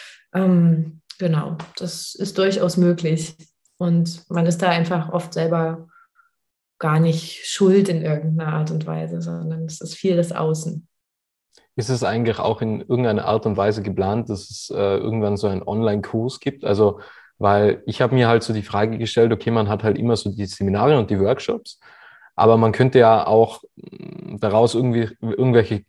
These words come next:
Speaker 2: Kurse bauen, wo man halt einfach so wirklich jede Menge Videos zu einem Thema hat, ähm, dem, was man halt dann einfach bezahlt und dann hat man irgendwie Zugriff, digitales Storytelling auf, keine Ahnung, zwanzig Videos oder sowas, ähm, wo halt das
Speaker 1: Mhm.
Speaker 2: Schritt für Schritt erklärt wird,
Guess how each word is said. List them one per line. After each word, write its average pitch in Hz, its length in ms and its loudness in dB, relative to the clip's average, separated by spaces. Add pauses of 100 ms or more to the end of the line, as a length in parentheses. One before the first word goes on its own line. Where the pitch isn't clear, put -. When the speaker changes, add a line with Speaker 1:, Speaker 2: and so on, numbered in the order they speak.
Speaker 2:
Kurse 139 420 2
bauen, 113 340 4
wo 120 80 4
man 110 220 2
halt 107 160 2
einfach 107 260 -4
so 110 400 4
wirklich 110 380 -2
jede 113 160 4
Menge 110 260 2
Videos 117 320 2
zu - 140 0
einem 104 240 -2
Thema 117 240 2
hat, 113 240 0 (400)
ähm, 110 760 2
dem, 110 140 2
was 110 180 4
man 113 140 2
halt 110 180 2
dann 110 120 2
einfach 107 240 0
bezahlt 113 420 2
und 117 100 0
dann 104 140 2
hat 110 100 0
man 117 100 0
irgendwie 110 220 0
Zugriff, 123 440 0
digitales 110 500 2
Storytelling 113 580 2
auf, 107 220 -2
keine 104 280 -2
Ahnung, 113 220 0
zwanzig 104 380 -6
Videos 110 400 4
oder 101 160 0
sowas, 113 340 2 (460)
ähm, 107 240 0
wo 107 60 6
halt 104 160 4
das 113 100 2
Speaker 1:
Mhm. 247 60 -2
Speaker 2:
Schritt 127 140 -2
für 113 100 -4
Schritt 107 200 -2
erklärt 107 380 4
wird, 139 300 6